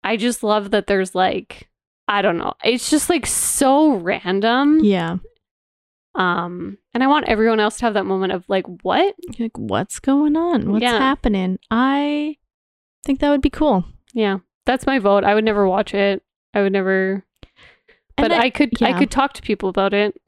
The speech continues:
Speaker 2: Yeah.
Speaker 1: I'd reread the book.
Speaker 2: Yeah. I think I agree with that. I don't, I've never read the book, but I would watch the movie.
Speaker 1: I kinda want you to read it, but I know it's, like, a, it's a feat, 'cause every, uh, Stephen King book is a feat. Um,
Speaker 2: Yes.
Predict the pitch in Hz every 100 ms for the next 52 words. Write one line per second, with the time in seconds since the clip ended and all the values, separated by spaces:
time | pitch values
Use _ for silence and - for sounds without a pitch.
0 | - 254 359 208 233 254 294 220 180 -
1 | 185 196 - - - - _ _ _ _
2 | _ - 294 311 220 254 - - _ -
3 | 269 - 311 302 - _ _ - 262 277
4 | 269 262 254 - 104 - - - - -
5 | - 240 277 - 254 262 269 269 262 247
6 | 220 233 196 - - 202 202 202 208 196
7 | - - 202 196 196 185 196 - _ 226
8 | 240 269 285 285 269 254 202 196 208 208
9 | 202 202 - - - - - - - -
10 | 202 - 202 - - - 233 196 202 214
11 | 220 208 202 196 - _ _ - 226 214
12 | 196 - 226 214 226 214 196 196 - -
13 | 208 208 - 269 - - - _ _ _
14 | _ _ _ _ _ _ - 214 208 208
15 | 202 190 170 196 180 - -